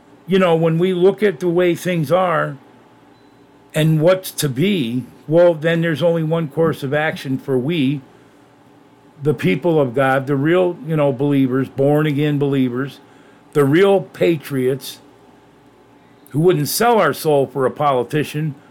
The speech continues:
but we take a bet on 'em, <laughs> okay? We're the ones that are in charge of, <laughs> you might call it damage control. Because,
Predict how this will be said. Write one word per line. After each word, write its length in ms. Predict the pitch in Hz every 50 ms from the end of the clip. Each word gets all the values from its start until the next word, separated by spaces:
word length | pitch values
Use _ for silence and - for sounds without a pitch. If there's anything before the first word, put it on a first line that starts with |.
| - _ -
but 120 | 139 135
we 140 | 139 135 120
take 240 | - - 160 143 117
a 80 | 104
bet 260 | 92 143 160 185 165
on 200 | 117 98 87 78
'em, 140 | 78 98 107 - - _ - -
<laughs> 260 | - - - - -
okay? 640 | - 156 - - - - 175 135 165 180 190 - - - - - - - - - - - - - _ _ _ _ - _ _ _ _ _ _ _ _ _ _ _ _ _ _ _ _ _ _ -
We're 440 | 127 117 123 151 170 190 202 214 220
the 120 | 214 226
ones 760 | 208 196 185 180 170 151 143 135 123 120 123 123 - - - - _ - - _ _ _ _ _ _ _
that 220 | - 143 147 151 151
are 140 | 147 156 151
in 120 | 147 139
charge 500 | - - - 185 185 180 180 165 123 139
of, 260 | 156 151 151 143 131 127 - - 226 214 - - - _ - -
<laughs> 600 | - _ - - - - - - 185 147 - -
you 100 | 143 139
might 280 | 131 139 160 170 147 -
call 260 | 143 151 160 156 156
it 160 | 151 113 196
damage 460 | - 131 156 170 170 170 151 - -
control. 580 | - 151 147 131 - 165 185 185 147 110 - - - - - 190 - - - - - - - - - - - _ - _ - - _ _ _ _ _ _ _ _ _ _ _ _ _ _ _ _ _ _ _ _ _ _ _ -
Because, 500 | 131 120 - 147 135 135 113 - -